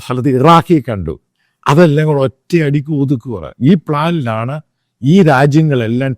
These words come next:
ട്രംപിനെ സപ്പോർട്ട് ചെയ്യുന്നത്. അപ്പൊ അവരുടെ അലയൻസ് പാർട്ണറും അവരുടെ, അവര് പറഞ്ഞാൽ കേൾക്കുന്ന ഒരു രാജ്യമെന്ന നിലയിൽ അൾട്ടിമേറ്റ് ആയിട്ട് ഉണ്ടാകാൻ പോകുന്നത് ഈ അറേബ്യൻ രാജ്യങ്ങൾ മുഴുവനും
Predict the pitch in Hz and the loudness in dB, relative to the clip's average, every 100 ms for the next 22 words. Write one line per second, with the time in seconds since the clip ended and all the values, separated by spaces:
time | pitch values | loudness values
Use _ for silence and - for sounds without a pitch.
0 | - 113 120 127 123 - 104 - 104 95 | -6 -6 -6 -6 -8 -8 -10 -8 -8 -6
1 | 85 69 67 - _ _ _ _ - 127 | -8 -10 -14 -20 _ _ _ _ 0 2
2 | 107 120 208 208 175 147 143 190 185 - | 2 2 4 4 4 2 2 0 -2 -4
3 | 160 156 139 135 151 147 131 151 160 131 | -4 -2 -4 -6 -6 -6 -4 -4 0 2
4 | 160 147 143 156 160 123 123 123 117 101 | 2 0 -2 -2 -6 -4 -4 -4 -6 -8
5 | 139 - _ _ - 135 113 107 127 151 | -10 -14 _ _ 0 2 2 2 2 2
6 | 156 135 123 95 85 90 76 92 151 _ | 2 0 -2 -2 -2 -2 -2 -6 -10 _
7 | _ _ _ - 139 - - 190 185 160 | _ _ _ -2 -2 -2 -2 -2 0 -2
8 | 151 131 135 180 180 165 147 92 107 98 | -4 -2 2 4 6 4 2 -2 -4 -4
9 | 98 95 110 135 131 127 120 151 143 127 | -6 -8 -6 -2 0 0 2 0 0 -6
10 | 110 110 107 110 107 87 92 113 113 110 | -6 -8 -8 -6 -6 -4 0 2 2 0